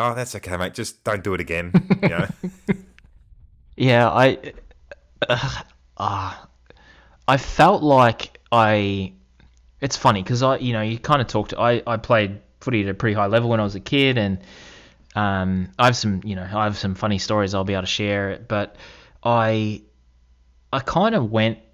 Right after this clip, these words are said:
Speaker 2: to Toronto not really knowing what it was gonna be like. You know, I wasn't there to play footy specifically. I,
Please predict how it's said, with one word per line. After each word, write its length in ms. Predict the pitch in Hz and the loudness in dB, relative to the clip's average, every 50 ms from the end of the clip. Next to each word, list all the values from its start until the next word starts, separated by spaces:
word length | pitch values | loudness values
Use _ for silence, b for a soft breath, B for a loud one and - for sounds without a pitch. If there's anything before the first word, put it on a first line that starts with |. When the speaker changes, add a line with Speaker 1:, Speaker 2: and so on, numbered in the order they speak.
| _ _ _ _ _ _ _ - - | _ _ _ _ _ _ _ -16 -14
Speaker 2:
to 640 | - - - 123 120 110 107 107 104 104 104 101 98 | -12 -4 0 2 2 4 4 2 2 0 -2 -4 -6
Toronto 600 | - - - 113 104 104 107 107 107 104 104 104 | -8 -8 -6 -4 -2 0 0 2 2 2 2 2
not 220 | 107 135 170 175 | 4 2 2 2
really 240 | 175 151 120 107 104 | 2 2 2 2 2
knowing 420 | 101 98 95 95 98 110 120 139 139 | 2 0 0 0 0 0 0 0 2
what 160 | 135 135 131 | 2 2 2
it 60 | 127 | 2
was 140 | 120 113 - | -2 -2 -2
gonna 160 | 135 123 123 | 0 0 0
be 80 | 117 117 | 0 0
like. 340 | 113 113 123 135 139 - - - | 0 0 0 0 -2 -6 -8 -6
You 100 | 127 117 | -4 -2
know, 120 | 107 101 101 | 0 0 0
I 80 | 104 | 2
wasn't 260 | 104 110 107 - 110 101 | 2 0 0 0 -2 -2
there 100 | 98 95 | -2 -2
to 60 | 95 | -4
play 200 | - - 107 98 | -6 -6 -8 -6
footy 200 | - - 104 98 | -6 -8 -8 -8
specifically. 800 | - - - 98 - - 107 104 107 101 - 110 104 104 101 101 | -8 -10 -10 -10 -8 -8 -6 -6 -8 -6 -4 -4 -2 -2 -2 -4
I, 140 | 98 98 | -4 -6